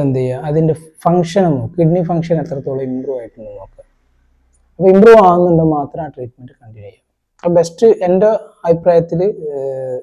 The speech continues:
നമ്മുടെ അടുത്ത് വരുന്ന പേഷ്യൻസ് പല ട്രീറ്റ്മെന്റ്സും ചെയ്യാറുണ്ട്.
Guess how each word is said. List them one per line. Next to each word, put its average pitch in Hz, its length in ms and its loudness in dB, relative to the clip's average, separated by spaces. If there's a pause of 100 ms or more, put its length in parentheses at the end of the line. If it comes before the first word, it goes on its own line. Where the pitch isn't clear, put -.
(140)
നമ്മുടെ 160 200 0
അടുത്ത് 160 200 -2
വരുന്ന 151 320 -4
പേഷ്യൻസ് 127 500 -12 (600)
പല 180 180 0
ട്രീറ്റ്മെന്റ്സും 165 640 -4 (200)
ചെയ്യാറുണ്ട്. 117 480 -8